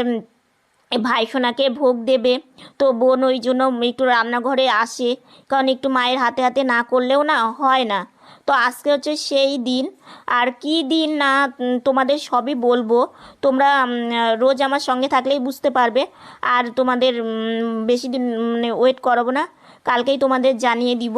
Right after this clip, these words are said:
যে আজকে হচ্ছে কি। আহ, তো এদিকে দেখো, উম, আহ, আহ, চচ্চড়িটা ঢাকনা দিয়ে রেখে দিল, আর এদিকে ভাত, মানে, অন্ন হয়ে এসেছে, অন্নটা উপর দিয়েছে আর, দিচ্ছে আর কি বোন। আর এদিকে দেখো দুধ জাল দিতে বসিয়ে দিয়েছে। আহ, তো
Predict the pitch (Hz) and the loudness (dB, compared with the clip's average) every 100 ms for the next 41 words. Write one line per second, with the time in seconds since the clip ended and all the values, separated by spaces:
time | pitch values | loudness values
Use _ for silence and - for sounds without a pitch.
0 | 311 254 262 240 233 226 - 262 247 240 | 0 2 0 2 2 0 0 -2 0 -2
1 | 311 311 262 175 - _ - - - 240 | -6 -4 -6 -6 -12 _ -20 -10 -2 0
2 | 226 226 262 262 262 277 285 254 247 330 | 0 2 2 2 0 -2 0 0 0 0
3 | 330 240 240 240 240 233 233 233 - - | 0 -2 -4 -2 0 2 2 0 -4 -20
4 | - 233 233 233 269 247 277 277 269 285 | -8 -4 -2 0 0 -2 -2 -4 0 0
5 | 277 240 247 262 262 247 269 277 254 269 | 2 0 -2 -2 -2 0 2 2 2 -2
6 | 247 247 349 311 240 240 233 269 240 240 | 0 2 2 2 2 0 -2 -2 0 0
7 | 240 - 233 247 254 262 - - - 269 | -2 -4 -4 -2 0 -2 -6 -16 -2 0
8 | 277 311 320 262 269 262 262 247 320 262 | 2 0 2 4 4 2 -2 -2 0 0
9 | 247 254 302 311 320 254 240 220 208 220 | 0 0 0 0 -2 -2 0 0 0 -2
10 | 196 214 214 277 - 254 208 208 202 202 | -2 -4 -6 -6 -2 0 0 -4 -4 -4
11 | 208 - - - 254 262 277 294 277 269 | -6 -16 -18 -4 0 0 0 0 0 0
12 | 262 262 277 240 254 247 247 254 285 247 | 0 -2 -4 0 2 2 0 0 0 2
13 | 254 - 269 262 240 233 233 302 440 _ | 0 0 0 0 2 0 0 -4 -4 _
14 | - - - 240 240 247 | -20 -6 0 2 0 2